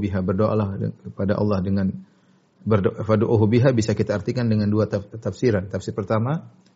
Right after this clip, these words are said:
maknanya berdoalah kepada Allah dengan menyebut nama Allah tersebut. Misalnya kita mengatakan,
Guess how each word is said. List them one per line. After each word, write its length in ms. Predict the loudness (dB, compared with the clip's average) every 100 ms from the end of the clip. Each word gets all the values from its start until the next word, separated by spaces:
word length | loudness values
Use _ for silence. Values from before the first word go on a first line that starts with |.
| -8
maknanya 400 | -2 0 0 2
berdoalah 560 | 2 4 4 2 0
kepada 320 | -2 -4 -2
Allah 240 | -2 0 0
dengan 240 | 2 2
menyebut 320 | 2 0 0
nama 400 | -2 -2 -4 -6 -6
Allah 220 | -4 -2
tersebut. 480 | -4 -4 -2 -2 -2
Misalnya 240 | -2 -2
kita 240 | -4 -4
mengatakan, 480 | -4 -4 -6 -6 -8